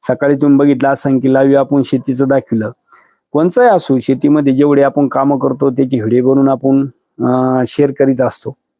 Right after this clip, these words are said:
चॅनलवर. तर चॅनलला जाता जाता मित्रांनो, चॅनलला लाईक करा, सबस्क्रायबर करा, आणि तुम्ही सगळे जोडल्याबद्दल तुमच्या मनापासून धन्यवाद मित्रांनो. चला, जय जवान, जय किसान, जय महाराष्ट्र.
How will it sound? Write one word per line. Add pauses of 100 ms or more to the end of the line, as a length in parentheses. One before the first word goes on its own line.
(120)
चॅनलवर. (800)
तर (180)
चॅनलला (560)
जाता
जाता
मित्रांनो,
चॅनलला (320)
लाईक
करा,
सबस्क्रायबर
करा, (640)
आणि
तुम्ही
सगळे
जोडल्याबद्दल
तुमच्या
मनापासून
धन्यवाद
मित्रांनो. (460)
चला, (240)
जय
जवान,
जय
किसान,
जय
महाराष्ट्र.